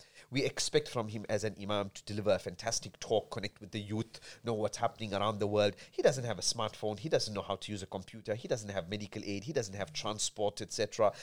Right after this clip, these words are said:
Right? We're expecting all of these wondrous things from him, but he's not equipped. Myself and yourself and others working at a fancy company, you've been for, uh, a public speaking course,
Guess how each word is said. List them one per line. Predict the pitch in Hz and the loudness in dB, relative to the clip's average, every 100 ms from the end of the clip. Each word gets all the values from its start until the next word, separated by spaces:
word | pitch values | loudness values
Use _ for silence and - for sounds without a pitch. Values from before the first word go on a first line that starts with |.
| - - | -12 0
Right? | 131 139 | 4 4
We're | 151 | 4
expecting | 139 - 143 - 117 | 2 2 0 -2 -2
all | 131 | 0
of | 117 104 | 0 -2
these | 113 95 | -6 -6
wondrous | 98 123 131 127 110 110 - | 2 2 2 -2 -2 0 0
things | - 131 107 - | -2 -6 -2 -2
from | 101 95 | -2 -4
him, | 98 180 233 - - | 2 2 2 -12 -8
but | 214 | -4
he's | 170 135 - | -2 -2 -2
not | 117 - | -4 -4
equipped. | - - 302 - - - - - _ | -8 0 0 0 -4 -10 -12 -20 _
Myself | 107 101 120 107 | -2 4 4 4
and | 98 | 0
yourself | 104 - 113 104 | 0 2 2 2
and | 90 | 0
others | 117 104 104 98 - | 2 4 2 0 2
working | 110 - 101 | 2 2 -4
at | 92 | -6
a | 92 | -4
fancy | 117 107 107 | -2 0 0
company, | - 120 107 113 107 | 0 -6 -4 -4 -2
you've | 104 107 95 - | -2 -4 -4 -4
been | 120 107 | -4 -4
for, | - 104 95 90 - - - | -4 2 4 2 0 -18 -2
uh, | 82 82 80 78 71 - - | 0 2 0 0 -4 -10 -2
a | 87 | 0
public | - 120 113 - | 4 4 4 -2
speaking | - 139 - 113 | 0 0 0 -2
course, | 110 - 113 110 - | -4 4 4 6 4